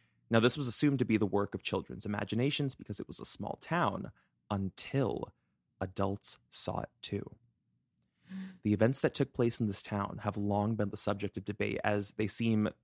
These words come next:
you know, far from anything that we could imagine to be true. But shockingly, there's a high number of witnesses who verified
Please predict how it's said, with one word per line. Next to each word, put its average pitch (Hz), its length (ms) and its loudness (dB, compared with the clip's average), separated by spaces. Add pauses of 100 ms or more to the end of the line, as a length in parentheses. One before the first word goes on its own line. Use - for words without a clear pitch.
(140)
you 113 100 -2
know, 104 120 2
far 104 240 8
from 104 160 0
anything 104 300 2
that 98 120 0
we 95 80 -4
could - 160 -8
imagine 110 440 -2
to - 60 -4
be - 120 -6
true. 104 400 2 (500)
But 110 140 2
shockingly, 110 460 4
there's 101 160 -2
a 117 40 2
high 190 240 2
number 160 320 4
of 104 80 4
witnesses 98 640 2 (120)
who 107 360 2
verified 107 760 0